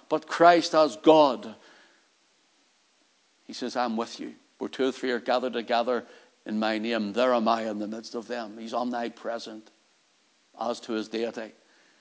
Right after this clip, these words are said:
And Paul says, "O wretched man that I am, who shall deliver me from the body of this death?" And I'm told that there used to be a punishment where they, they tied and chained a, a dead body onto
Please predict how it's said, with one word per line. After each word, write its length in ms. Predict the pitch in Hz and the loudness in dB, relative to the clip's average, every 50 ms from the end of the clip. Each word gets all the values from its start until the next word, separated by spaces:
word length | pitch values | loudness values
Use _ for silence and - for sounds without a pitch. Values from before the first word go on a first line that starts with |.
| _ _ _ _ _ _ _ _ - | _ _ _ _ _ _ _ _ -20
And 100 | - - - | -18 -6 4
Paul 260 | - 160 175 180 165 | 8 8 10 10 8
says, 260 | - - 156 151 - 175 | 6 4 2 2 6 6
"O 80 | 170 156 | 6 8
wretched 420 | 147 160 170 165 165 - 175 156 | 10 10 8 8 8 4 2 6
man 240 | 151 156 160 165 160 | 6 8 8 8 8
that 140 | 156 151 151 | 6 6 6
I 280 | 147 143 143 147 156 | 6 6 6 6 6
am, 100 | 156 151 | 4 4
who 100 | 156 165 | 2 0
shall 200 | 160 - 160 143 | 4 6 4 4
deliver 360 | 135 151 147 151 160 156 165 | 6 6 6 6 6 6 6
me 140 | 160 156 151 | 4 2 2
from 180 | 147 - 151 143 | 2 2 2 2
the 80 | 143 | 2
body 260 | 120 - 151 143 156 160 | 6 8 8 8 8 4
of 120 | 156 - | 0 0
this 180 | 147 143 - - | -2 -4 -2 0
death?" 320 | - 143 151 160 151 - - - - - - - - | 2 2 2 2 0 -2 -18 -20 -20 -20 -10 0 4
And 100 | 147 156 | 6 6
I'm 120 | 151 151 | 6 6
told 300 | 151 - 170 185 185 170 | 4 4 4 4 4 4
that 100 | 180 165 | 2 2
there 80 | 156 156 | 2 0
used 240 | 160 190 196 - - | 0 0 0 0 0
to 80 | 170 | 0
be 180 | 139 160 160 160 | 2 4 4 4
a 80 | 139 | 4
punishment 560 | - - - 170 175 196 180 - - 156 151 147 | 2 2 0 2 2 2 2 0 2 0 0 2
where 100 | 151 139 | 2 4
they, 200 | 143 139 131 - - - - - - | 4 4 2 0 -4 -18 -18 -10 -2
they 180 | 120 147 151 | 0 2 2
tied 360 | 143 - - 156 160 208 202 190 | 2 0 4 6 6 8 8 6
and 160 | 170 151 - | 4 2 2
chained 380 | - - 170 175 175 170 151 | 2 2 4 6 6 6 6
a, 140 | 160 143 - 147 | 4 4 4 2
a 40 | 135 | 2
dead 460 | 113 - 175 190 202 208 156 - - | 4 4 4 6 6 4 4 0 6
body 400 | - 175 175 180 175 170 160 147 | 6 8 8 8 6 4 4 4
onto 480 | 143 147 151 147 147 - 151 143 139 | 4 4 4 4 2 2 2 4 4